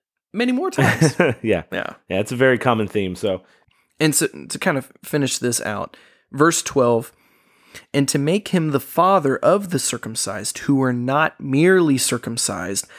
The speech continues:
Speaker 1: but who also walk in the footsteps of the faith that our father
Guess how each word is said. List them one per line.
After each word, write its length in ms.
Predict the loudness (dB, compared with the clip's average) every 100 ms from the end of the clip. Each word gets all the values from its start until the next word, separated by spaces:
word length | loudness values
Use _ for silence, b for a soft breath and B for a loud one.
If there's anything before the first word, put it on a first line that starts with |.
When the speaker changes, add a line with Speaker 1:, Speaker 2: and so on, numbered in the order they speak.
| B B _
Speaker 1:
but 180 | 0 2 0
who 160 | 2
also 420 | 4 2 4 2 2
walk 420 | 0 -4 -4 -6
in 80 | -6
the 80 |
footsteps 580 | 0 0 2 2 0 2
of 120 | 0
the 60 | -2
faith 420 | -4 -2 -2 -6 B B B B _
that 220 | 2 4
our 140 | 2
father 580 | 0 0 2 4 4 2